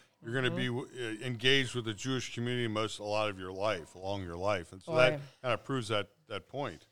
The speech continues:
Speaker 2: I, that, that is something I wish I had an opportunity to do, summer camp.
Speaker 1: Yeah. All right. So we're gonna
Speaker 2: All right.
Speaker 1: skip,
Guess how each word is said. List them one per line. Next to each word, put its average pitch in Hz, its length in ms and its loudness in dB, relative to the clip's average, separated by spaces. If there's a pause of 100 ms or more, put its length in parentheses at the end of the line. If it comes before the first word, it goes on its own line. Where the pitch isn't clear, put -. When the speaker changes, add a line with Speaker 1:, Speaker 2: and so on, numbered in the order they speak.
(220)
Speaker 2:
I, 156 220 -2 (100)
that, 165 340 0
that 165 160 0
is 151 200 -4
something 151 320 -6
I 143 80 -2
wish 143 240 -4
I 139 100 -4
had 147 180 -8
an 131 60 -8
opportunity 123 640 -14
to 117 60 -20
do, 104 180 -12
summer 120 260 -8
camp. - 260 -10 (280)
Speaker 1:
Yeah. 82 220 -4 (1120)
All 196 140 6
right. 127 180 6 (880)
So 147 300 6
we're 156 220 2
gonna 165 140 4
Speaker 2:
All 156 80 6
right. 147 80 6
Speaker 1:
skip, 139 260 6